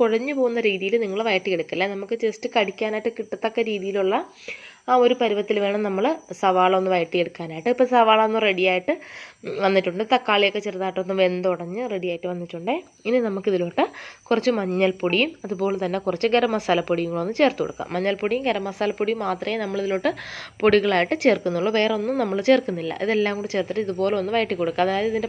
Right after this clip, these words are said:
പച്ചമണമെല്ലാം ഒന്ന് പോകണം. പച്ചമണം ഒന്ന് മാറിയതിന് ശേഷം നമ്മൾ ഇതിലോട്ട് ഞാൻ ഒരു രണ്ടര ഗ്ലാസ് വെള്ളം ഞാൻ ഒഴിച്ചിട്ടുണ്ട്. അതായത് നമ്മൾ, ആ, ടീ കപ്പിലാണ് ഞാൻ രണ്ടര ഗ്ലാസ് വെള്ളം മെഷർ ചെയ്ത് ഒഴിച്ചിട്ടുള്ളത്. എന്നിട്ട് ഞാൻ ഫ്ലെയിം നല്ല ഹൈ ഫ്ലെയിമിൽ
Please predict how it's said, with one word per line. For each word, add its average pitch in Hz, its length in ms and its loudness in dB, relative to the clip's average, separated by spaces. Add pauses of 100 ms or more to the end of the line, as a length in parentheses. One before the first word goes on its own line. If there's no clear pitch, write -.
പച്ചമണമെല്ലാം 190 640 0
ഒന്ന് 190 120 0 (100)
പോകണം. 190 220 2 (1300)
പച്ചമണം 247 480 0
ഒന്ന് 226 100 0
മാറിയതിന് 190 720 0
ശേഷം 185 280 -6
നമ്മൾ 190 180 -2 (120)
ഇതിലോട്ട് 170 360 0 (420)
ഞാൻ 240 140 4 (320)
ഒരു 240 240 6 (100)
രണ്ടര 233 380 2
ഗ്ലാസ് 233 320 -4
വെള്ളം 190 400 0
ഞാൻ 175 140 -2
ഒഴിച്ചിട്ടുണ്ട്. 165 520 -4
അതായത് 202 320 0
നമ്മൾ, 202 180 -4
ആ, 190 320 -2 (440)
ടീ 247 180 2 (380)
കപ്പിലാണ് 180 420 -2
ഞാൻ 190 120 0
രണ്ടര 180 380 0
ഗ്ലാസ് 185 300 -2 (440)
വെള്ളം 196 300 0
മെഷർ 190 240 0
ചെയ്ത് 180 160 0
ഒഴിച്ചിട്ടുള്ളത്. 170 460 -2 (180)
എന്നിട്ട് 233 220 2
ഞാൻ 226 380 2
ഫ്ലെയിം 196 340 2
നല്ല 185 300 -2
ഹൈ 180 260 0
ഫ്ലെയിമിൽ 175 340 0